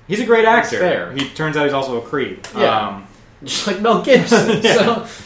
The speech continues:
Speaker 2: be a good year for that.
Speaker 1: Yeah, Usual Suspects and Seven was also on my list. Um, and then going the animated route, again, this is an era where movies were not nominated, but Toy Story.
Speaker 2: Yeah, I forgot about that.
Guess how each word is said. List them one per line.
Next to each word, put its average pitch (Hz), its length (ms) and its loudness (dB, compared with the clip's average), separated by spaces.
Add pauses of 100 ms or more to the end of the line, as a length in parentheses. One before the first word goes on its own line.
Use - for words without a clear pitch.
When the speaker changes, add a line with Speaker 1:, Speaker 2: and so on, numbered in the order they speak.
(180)
Speaker 2:
be 233 140 0
a 220 80 -2
good 247 180 -8
year 208 200 2
for 123 140 -6
that. 185 220 -14 (100)
Speaker 1:
Yeah, 190 240 6
Usual 170 300 0
Suspects 160 500 -4
and 123 120 -10
Seven 120 260 -4
was 110 120 -8
also 107 300 -8
on 107 140 -8
my 107 160 -6
list. 104 400 -10 (360)
Um, 98 580 -6 (760)
and 139 80 -2 (120)
then - 60 -8
going 160 240 2
the 131 60 -6
animated 117 420 -4
route, 110 340 -4
again, 101 200 -8
this 104 200 -12
is 101 80 -16
an 95 60 -16
era 101 240 -8
where 98 180 -10 (680)
movies 113 380 -8
were 107 100 -14
not 98 340 -12
nominated, 95 380 -12
but 95 280 -16
Toy 175 180 2
Story. 147 560 -2
Speaker 2:
Yeah, 110 220 -4
I 95 40 -10
forgot - 280 -20
about - 240 -20
that. - 140 -20